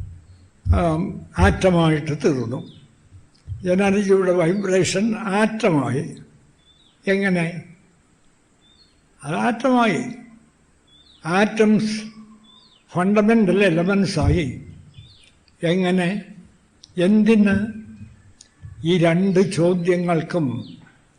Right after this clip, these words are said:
ഒരൊറ്റ കാര്യത്തിലും ഉത്തരമില്ല. ഒരു ഗംഭീര ശാസ്ത്രജ്ഞന് പോലും ഉത്തരമില്ല. അതുകൊണ്ടാണ്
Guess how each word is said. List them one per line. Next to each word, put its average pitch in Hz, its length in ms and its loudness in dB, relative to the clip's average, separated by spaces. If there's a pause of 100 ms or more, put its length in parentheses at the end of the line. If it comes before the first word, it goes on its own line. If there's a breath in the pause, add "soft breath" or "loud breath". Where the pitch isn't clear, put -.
(420)
ഒരൊറ്റ 165 920 0 (340)
കാര്യത്തിലും 214 760 4
ഉത്തരമില്ല. 151 680 0 (520)
ഒരു 175 200 2
ഗംഭീര 180 600 2
ശാസ്ത്രജ്ഞന് 185 800 -2
പോലും 196 440 0
ഉത്തരമില്ല. 151 600 -2 (840)
അതുകൊണ്ടാണ് 143 1120 0